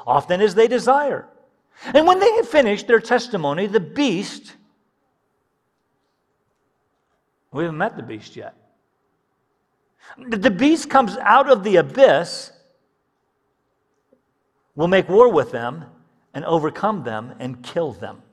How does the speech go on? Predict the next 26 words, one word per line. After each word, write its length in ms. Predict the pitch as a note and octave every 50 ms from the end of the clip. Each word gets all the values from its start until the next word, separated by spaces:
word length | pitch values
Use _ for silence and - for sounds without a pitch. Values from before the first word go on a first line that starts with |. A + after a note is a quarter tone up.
| _ _ _ _ _ _ _ _ _ _ _ _ _ _ _ - - - -
And 140 | F#3 F#3 F#3
their 120 | G3+ G3
dead 320 | F3 C#3 G#3 A#3+ B3 F#3 E3
bodies 440 | F#3 G#3 G#3 G3+ D#3 E3 F#3+ D#3+ C#3+
will 180 | D#3+ E3 D#3+
lie 220 | D#3+ F3+ G3 A3+ B3+
in 180 | B3+ A#3+ G#3
the 80 | F#3+ E3
street 340 | - - - G#3+ B3 C4+ C#4
of 120 | B3 F#3
the 80 | E3+ C#3
great 260 | C3+ G3 B3 C4 -
city, 400 | - - C#3+ C3 D3+ F#3+ - - - - - - - -
which 240 | G3+ A3 - A3 F#3
mystically 760 | F#3+ A3+ D4 C#4 - - G#3+ G3+ - D3+ D#3 D#3 G3+ A3+
is 240 | G3+ F3 E3+ C#3+ -
called 320 | - - F3 F3 E3 C#3+ -
Sodom 460 | - - A3+ A3+ A3 G#3+ G#3 F#3 F3
and 220 | D#3+ C#3+ D#3+ E3+
Egypt, 580 | G3+ B3 C4 G3 B2+ B2 B2+ C#3+ - - - - - _ _ _ _ _ - - -
where 260 | F3+ G3+ G#3 G#3+ G#3
also 580 | - G3+ G#3+ B3 A#3+ A#3+ - A3 G3+ G3 G3+ F#3+
their 220 | D#3 F3+ F#3 F3
Lord 240 | E3+ F3 F#3 F#3+ F3
was 120 | G3 G3+
crucified. 540 | - - C4+ C4 - - D#3+ - A2 G2 -